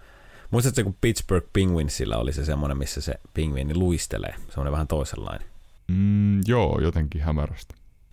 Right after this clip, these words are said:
Speaker 1: Siitä mä dikkailin kyllä
Speaker 2: Joo.
Speaker 1: joskus nuorena. Ja tietysti Mighty Ducks of Anaheimin logo oli kans tyylikäs, missä oli se ankan, ankan maski.
Speaker 2: Joo, se oli kova. Tota,
Speaker 1: Klassikko.
Speaker 2: no,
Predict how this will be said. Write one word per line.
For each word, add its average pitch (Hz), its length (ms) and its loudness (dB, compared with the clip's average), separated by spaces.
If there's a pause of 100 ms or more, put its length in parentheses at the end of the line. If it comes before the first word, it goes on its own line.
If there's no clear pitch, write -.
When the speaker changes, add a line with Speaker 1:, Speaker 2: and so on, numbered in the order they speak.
(300)
Speaker 1:
Siitä 104 300 2
mä 82 160 2
dikkailin 69 460 -4
kyllä 69 200 -4 (300)
Speaker 2:
Joo. 78 320 0
Speaker 1:
joskus - 400 -4 (600)
nuorena. 76 600 0
Ja 53 100 -8 (760)
tietysti - 300 -2
Mighty 92 360 2
Ducks 80 240 0
of 67 160 -6 (100)
Anaheimin 71 600 -2
logo 50 200 -6
oli 50 240 -6
kans - 320 -10 (380)
tyylikäs, 80 440 0
missä 65 240 -6
oli 65 120 -2
se - 200 -6
ankan, 87 380 2 (100)
ankan 85 400 2 (240)
maski. 85 480 0 (220)
Speaker 2:
Joo, 82 440 2 (120)
se - 200 -10
oli 71 200 0
kova. 76 320 -2 (1300)
Tota, 98 280 0
Speaker 1:
Klassikko. - 640 -2 (640)
Speaker 2:
no, 107 500 4